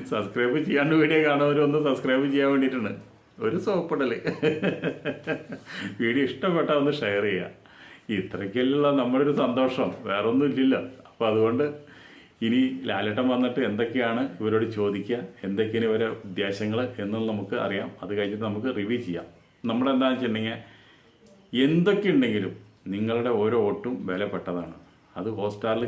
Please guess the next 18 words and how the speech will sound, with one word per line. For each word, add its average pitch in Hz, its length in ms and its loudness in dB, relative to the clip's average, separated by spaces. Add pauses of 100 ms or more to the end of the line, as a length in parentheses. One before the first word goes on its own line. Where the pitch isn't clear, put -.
കയറി 98 360 -4
നിങ്ങൾ 98 140 -4 (140)
ചെയ്യുക. 87 320 -8 (340)
അത് 113 120 -6 (100)
നിങ്ങൾ 98 180 -4 (640)
നിങ്ങളുടെ 156 400 4
മനസാക്ഷി 127 500 0
അനുസരിച്ച് 95 380 -4 (100)
നിങ്ങൾക്ക് 131 400 0 (160)
അതിൻ്റെ 110 260 -2
ഉള്ളിൽ 107 200 0 (180)
ആരാണോ 117 400 0
നന്നായി 95 340 -4
കളിക്കുന്നത്, 87 520 -6 (440)
ആരാണോ 120 380 -2
സത്യസന്ധൻ, 90 580 -8 (280)
ആരാണ് 104 300 -2 (100)
നിഷ്കളങ്കൻ, 92 540 -6